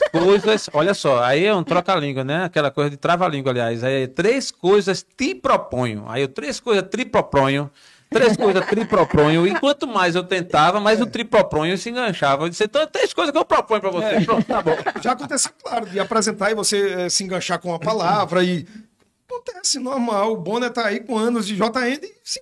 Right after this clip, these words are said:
Speaker 2: engancha muito pouco,
Speaker 1: Lógico,
Speaker 2: que ele
Speaker 1: lógico.
Speaker 2: é um
Speaker 1: Não,
Speaker 2: fera.
Speaker 1: é fera, é fera.
Speaker 2: Mas tem palavras que
Speaker 1: Lógico.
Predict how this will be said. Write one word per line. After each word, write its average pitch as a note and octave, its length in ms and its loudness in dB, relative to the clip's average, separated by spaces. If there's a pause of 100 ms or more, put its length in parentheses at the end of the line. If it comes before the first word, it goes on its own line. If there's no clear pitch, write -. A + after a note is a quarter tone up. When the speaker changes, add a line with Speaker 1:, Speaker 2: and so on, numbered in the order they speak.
Speaker 2:
engancha - 220 -10
muito A3 240 -4 (100)
pouco, F3+ 160 0
Speaker 1:
Lógico, C3+ 420 2
Speaker 2:
que F3+ 100 -4
ele F#3+ 100 2
Speaker 1:
lógico. G3+ 180 -2
Speaker 2:
é E3+ 80 -10
um B2 140 -14 (140)
Speaker 1:
Não, B2 180 -4
Speaker 2:
fera. F#3 480 2
Speaker 1:
é F#2+ 60 -14
fera, A#2 320 -2
é G#2 40 -4
fera. G#2+ 200 -6
Speaker 2:
Mas F4+ 180 -4
tem A4+ 140 -16
palavras C#4 500 -4
que A4 160 -12 (180)
Speaker 1:
Lógico. C5 720 -6